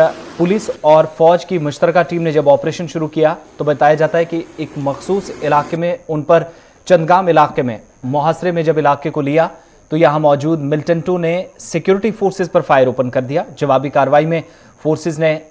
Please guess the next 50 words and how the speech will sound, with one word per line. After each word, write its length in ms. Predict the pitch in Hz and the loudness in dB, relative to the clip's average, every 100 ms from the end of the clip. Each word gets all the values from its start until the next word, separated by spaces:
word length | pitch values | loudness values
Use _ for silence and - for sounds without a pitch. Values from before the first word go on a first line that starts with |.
| _ 123 | _ -8
मिलिटेंटों 400 | 139 147 139 160 | -4 -4 -4 0
को 100 | 156 | 2
हदफ 240 | 143 117 | 2 0
बनाया 320 | - 143 151 151 - - - - | 0 2 0 -4 -16 -20 -18 -2
और 380 | 120 131 135 131 - _ _ - - | 2 4 2 -4 -14 _ _ -20 -10
छुपे 260 | - 165 190 | -4 0 0
हुए 260 | 131 156 | 2 0
तीन 320 | 156 - 196 | 0 -4 -4
मिलिटेंटों 380 | 175 135 143 135 | -4 -4 -4 -4
को 100 | 127 | -2
हलाक 240 | 127 139 - | 0 0 0
किया, 280 | 165 160 160 - 139 | 0 0 -2 -12 -10
जिनकी 440 | 143 131 151 143 - _ - | -8 -4 -4 -6 -10 _ -8
लाशें 400 | 120 165 170 175 | -2 0 0 -2
भी 100 | 165 | 0
बरामद 300 | 160 151 156 | 2 2 0
कर 140 | - | 0
ली 100 | 160 | 0
गई 140 | 160 170 | 0 -2
हैं, 120 | 180 | -4
लेकिन 200 | 180 170 | -6 -6
शनाख्त 380 | - 147 139 - | -4 -2 -2 -2
होना 140 | 139 | -4
बाकी 340 | 131 139 139 175 | 0 0 0 -2
है। 80 | |
ताहम 340 | 170 151 151 135 | 0 0 -2 -6
ये 160 | 127 185 | -2 0
ज़रूर 240 | 160 156 | 2 0
बताया 260 | 147 135 135 | 2 2 2
जा 100 | 135 | 2
रहा 80 | 143 | 0
है 60 | |
कि 120 | 151 147 | -2 -4
इनमें 300 | 143 156 156 - _ _ _ - | -4 -6 -6 -12 _ _ _ -10
एक 180 | 147 123 | -6 2
बड़ी 180 | 170 185 | 4 4
कामयाबी 400 | 175 165 156 165 | 2 2 0 -2
फोर्सेज 340 | 165 151 160 | -4 -4 -4
के 100 | - | -4
लिए 220 | 165 165 | -2 0
है 140 | 151 170 | 0 -4
कि 160 | 175 165 - - | -6 -10 -8 0
कई 340 | 185 208 214 139 | 2 2 -4 -6
महीनों 460 | 127 147 185 226 | -4 -2 -2 -2
से 140 | 220 175 | -2 -2
सरगर्म 480 | - 143 131 120 | 0 2 2 0
एक 160 | 143 160 - - _ - | -2 -4 -6 -20 _ -2
पाकिस्तानी 580 | 147 165 156 165 175 180 | 0 0 -2 -2 -2 -4
मिलिटेंट 420 | 143 139 151 135 | -4 -4 -6 -4
भी 200 | 156 147 | -4 -4